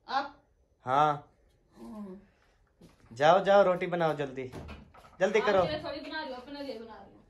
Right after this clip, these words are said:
Speaker 2: चलो, अपने लिए बना के खाओ, मुझे खुशी होगी। चलो बेबो, ऐसे आराम से झूला, आराम से, आराम से, इतनी ज्यादा नहीं, आराम, आराम से, आराम, आराम से, ठीक है? ऐसे स्लो, स्लो, ठीक है बेबो? ये कौन है, आपका भाई है?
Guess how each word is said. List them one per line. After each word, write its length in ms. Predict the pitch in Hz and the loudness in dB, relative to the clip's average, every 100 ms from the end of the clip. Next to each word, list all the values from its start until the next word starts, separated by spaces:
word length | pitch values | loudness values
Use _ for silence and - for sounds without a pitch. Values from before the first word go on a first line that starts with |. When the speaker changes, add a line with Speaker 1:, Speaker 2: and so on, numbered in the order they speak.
| - | -10
Speaker 2:
चलो, 220 | - 165 202 | -2 4 6
अपने 320 | 180 196 202 | 4 2 0
लिए 140 | 196 | 2
बना 240 | 190 180 170 | 2 4 4
के 120 | 170 | 2
खाओ, 260 | - 165 | 4 4
मुझे 200 | 175 170 | 4 0
खुशी 300 | 165 147 - | -2 -6 -6
होगी। 420 | 139 117 117 120 - - - - - - - | -4 -4 -6 -2 -2 -2 -8 -8 -10 -12 -4
चलो 180 | - 151 | 4 6
बेबो, 260 | 165 180 185 | 8 8 10
ऐसे 260 | 156 156 - | 10 8 4
आराम 260 | 139 175 202 | 8 8 8
से 120 | 202 | 4
झूला, 220 | 165 147 | 6 8
आराम 320 | 127 202 240 | 8 10 8
से, 200 | 233 226 | 6 4
आराम 240 | 175 202 196 | 4 2 -4
से, 140 | 165 | -4
इतनी 240 | 151 180 | -4 -4
ज्यादा 260 | 160 165 190 | -2 0 2
नहीं, 240 | 208 196 147 - - - | 2 0 -4 -12 -20 -8
आराम, 280 | 139 160 156 | -4 -2 -2
आराम 180 | 123 107 | -4 -6
से, 160 | 107 | -6
आराम, 260 | 110 123 117 | -4 -2 -2
आराम 200 | 101 98 | -6 -10
से, 180 | - 104 | -14 -10
ठीक 260 | 131 123 | -6 4
है? 240 | 220 143 - - - - - | 4 4 -2 -20 -20 -20 -2
ऐसे 600 | - 123 117 110 107 107 101 | 4 4 4 2 4 2 2
स्लो, 400 | - 180 214 190 | 4 10 10 10
स्लो, 260 | 131 117 | 6 2
ठीक 260 | 113 147 208 | 2 4 8
है 60 | |
बेबो? 440 | 240 254 185 117 - _ _ _ _ _ - - - - _ _ _ - _ _ | 10 10 8 6 -2 _ _ _ _ _ -20 -20 -20 -20 _ _ _ -20 _ _
ये 160 | 127 139 | -2 -2
कौन 320 | 139 156 196 | 2 4 6
है, 60 | 151 | 8
आपका 280 | 147 - | 8 6
भाई 320 | 139 123 123 202 | 2 4 4 10
है? 420 | 254 208 117 | 10 10 6